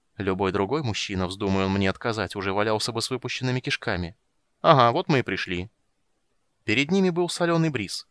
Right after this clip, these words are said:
лучшая гостиница Устричного. Выстроена она была на высокой скале, из окон открывался вид на кровавое море Истара, чьи волны бились о камни внизу. Китиара вошла, и хозяин гостиницы поспешно выбежал навстречу. «Готова ли моя комната?» — спросила Китиара невозмутимо.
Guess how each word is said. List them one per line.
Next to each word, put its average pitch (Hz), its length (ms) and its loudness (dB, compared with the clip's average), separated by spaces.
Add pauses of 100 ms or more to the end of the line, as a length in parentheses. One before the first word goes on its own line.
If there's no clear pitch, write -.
лучшая 170 380 -2
гостиница 160 560 -2
Устричного. 90 680 -6 (360)
Выстроена 95 560 0
она 90 180 0
была 90 240 -2
на 90 100 -2
высокой 165 360 -6
скале, 170 440 -4 (140)
из 90 180 -4
окон 104 260 0
открывался 90 540 0
вид 92 180 -8
на 95 100 -2
кровавое 95 480 0
море 113 260 -2
Истара, 147 400 -4
чьи 117 180 -6
волны 170 320 0
бились 165 300 -4
о 160 40 -6
камни 151 300 0
внизу. 131 460 -4 (580)
Китиара 87 460 0
вошла, 131 400 -2
и 110 80 -10
хозяин 104 400 0
гостиницы 165 520 -2
поспешно 156 480 -2
выбежал 139 340 -2
навстречу. 101 600 -4 (880)
«Готова 175 380 2
ли 117 80 4
моя 101 240 6
комната?» — 113 600 -2
спросила 98 500 -4
Китиара 95 400 -2
невозмутимо. 95 800 -4